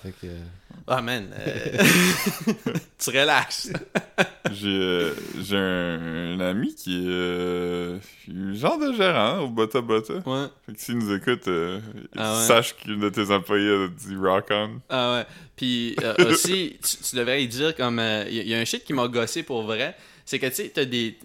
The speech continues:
Speaker 2: tu sais, t'es-tu déjà allé ?
Speaker 3: Non.
Speaker 2: Marc-Antoine est déjà allé, par
Speaker 1: Ouais,
Speaker 2: contre.
Speaker 1: une fois,
Speaker 2: Ben,
Speaker 1: ouais.
Speaker 2: tu sais que t'as, t'as comme un hot tub qui est comme immense,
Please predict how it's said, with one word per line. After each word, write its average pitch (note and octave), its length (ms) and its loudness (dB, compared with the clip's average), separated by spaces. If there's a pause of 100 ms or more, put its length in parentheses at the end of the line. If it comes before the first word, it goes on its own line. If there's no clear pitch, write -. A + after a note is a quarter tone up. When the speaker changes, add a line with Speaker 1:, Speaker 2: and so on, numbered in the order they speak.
Speaker 2:
tu - 80 -12
sais, - 20 -10
t'es-tu C3 240 -10
déjà D#3+ 220 -4
allé ? F3 200 -8 (220)
Speaker 3:
Non. G2 200 -4 (120)
Speaker 2:
Marc-Antoine C3+ 380 -2
est B2 60 -4
déjà G2 220 -4
allé, F2+ 140 -10
par F#2 140 -8
Speaker 1:
Ouais, - 80 0
Speaker 2:
contre. - 120 -10
Speaker 1:
une G#2+ 80 -8
fois, G#2 160 -10
Speaker 2:
Ben, G2+ 120 -2
Speaker 1:
ouais. G2 60 -10
Speaker 2:
tu - 60 -14
sais E3+ 100 -6
que - 100 -20
t'as, C#3+ 60 -2
t'as - 120 -6
comme C#3+ 160 0
un C3+ 140 0
hot C3 140 6
tub G#3 200 -4
qui - 120 -6
est A2+ 40 -8
comme A#2 260 -2
immense, B2+ 540 -4